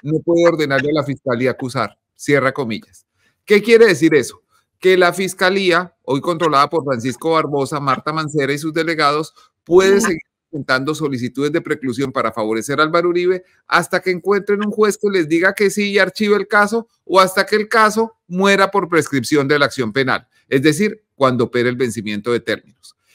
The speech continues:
Speaker 1: En el pasado, el expresidente Uribe se ha beneficiado de la figura de la prescripción. En octubre de dos mil quince, la Sala Penal de la Corte Suprema de Justicia ordenó el archivo de una investigación en su contra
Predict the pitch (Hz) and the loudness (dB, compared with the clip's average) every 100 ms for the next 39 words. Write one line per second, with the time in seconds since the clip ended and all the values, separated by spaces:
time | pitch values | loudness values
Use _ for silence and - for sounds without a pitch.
0 | _ _ - 180 190 185 175 196 208 220 | _ _ -2 0 2 2 2 4 4 2
1 | 208 165 135 135 131 165 160 170 165 175 | 0 -2 -2 -2 -2 -2 0 0 0 0
2 | 160 170 160 127 107 135 151 151 123 110 | 0 0 -4 -6 -2 0 0 -2 -4 -2
3 | 135 143 127 107 - 104 - 165 143 _ | 0 0 -2 -6 -10 -14 -4 -4 -4 _
4 | _ _ _ _ _ - 147 143 120 _ | _ _ _ _ _ 2 2 2 -6 _
5 | 185 202 226 226 190 139 135 143 _ 165 | -2 0 4 4 4 0 -4 -8 _ -8
6 | 151 120 156 156 _ 127 127 113 113 170 | -6 -4 -4 -6 _ -2 0 0 -2 -2
7 | 160 180 - 151 127 123 139 131 123 117 | -2 -2 -4 -2 -2 -2 -4 -4 -4 -8
8 | 131 143 117 117 139 135 - 135 123 151 | -8 -10 -8 -6 -6 -8 -4 -4 0 0
9 | - 143 135 127 131 147 160 175 - 185 | 0 -2 0 0 -2 0 0 0 0 0
10 | 185 180 185 170 - 120 117 127 143 160 | 2 0 -2 -6 -4 -4 -2 -2 -4 -4
11 | 165 - 147 143 185 | -4 -4 -6 -4 -6